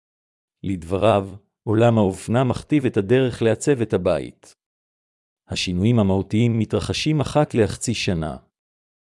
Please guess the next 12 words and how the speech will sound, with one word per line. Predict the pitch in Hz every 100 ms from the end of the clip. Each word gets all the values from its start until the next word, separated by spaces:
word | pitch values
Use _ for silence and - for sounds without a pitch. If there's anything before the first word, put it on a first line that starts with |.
| _ _ _ -
כך | 113 -
שמעקב | - 98 85 - 113 101
תדיר | 101 90 107 98 98 - _ _
יאפשר | 92 90 - 143 139
לכם | 120 120 110
לדעת | 98 107 127 123
מה | 123 131
עליכם | 98 - 139 117
להוסיף | 104 101 143 143 -
או | 143
לשנות | 123 - 104 95 -
בבית. | 98 90 80 62 - _ -